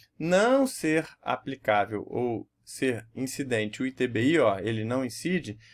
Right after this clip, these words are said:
sobre a transmissão aos mesmos alienantes dos bens ou direitos adquiridos na forma do inciso um, em decorrência da sua desincorporação do patrimônio. Então, assim,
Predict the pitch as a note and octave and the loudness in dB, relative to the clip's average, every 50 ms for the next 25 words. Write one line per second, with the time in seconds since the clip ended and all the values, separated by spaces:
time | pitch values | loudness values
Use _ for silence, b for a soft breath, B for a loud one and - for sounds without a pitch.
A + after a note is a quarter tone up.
0 | b b b b - - D#3 D3 C#3 C3 C3 C3 B2 A#2 A#2 B2 B2 A#2 A2+ - | b b b b -2 2 4 6 8 6 6 6 4 -2 0 0 -2 -4 -4 -2
1 | - C3+ C#3 D3 C#3+ B2 A2+ A#2+ A#2 A2+ A2+ A#2 A#2 A#2 A#2+ B2 B2+ B2+ C3+ D3+ | 0 2 2 4 2 0 0 0 -2 0 0 0 0 0 0 0 -2 -2 -2 -2
2 | - - - D#3 C#3+ B2 A#2 A#2+ B2+ B2 - A#2+ A#2+ B2+ B2 - A#2 A2 B2+ - | -4 -8 -12 -8 -4 -4 -2 -2 -2 -4 -4 -2 -4 -4 -4 -4 -8 -10 -10 -6
3 | - B2+ A#2 A2+ A#2 A#2+ A2+ - A2+ A2 A2 G#2+ G#2+ G#2+ G#2+ A2 A2 A2 - A#2+ | -4 -4 -2 0 -2 -2 -2 -2 -4 0 2 2 0 2 0 -6 -6 -6 -8 -6
4 | B2+ C#3 C#3 D3+ F3 F3+ b b b b b b b C#3 C#3+ D3 D3+ D3 - D3 | -2 0 2 2 2 0 b b b b b b b -2 2 2 2 2 4 2
5 | C#3+ D3+ D#3 - D#3+ D3 D3 D3 - - E3 E3 D#3 C3+ C3+ D#3 E3+ F#3 F#3 E3 | 2 2 2 0 0 0 0 0 0 0 0 0 0 0 0 0 2 2 2 0
6 | F3 F3+ - F3 F3 - E3+ E3 D#3+ - D#3+ D#3+ D#3 D#3 D#3+ E3 - F3 F3+ E3 | -4 -4 -4 -4 -2 0 0 0 0 -2 -4 -6 -6 -4 -4 -4 -4 -4 -4 -2
7 | C3 A2+ G#2 A#2 A#2 C3 E3 E3+ - D3+ A2+ F2+ | -2 -2 -4 -2 0 2 2 2 2 0 -2 -4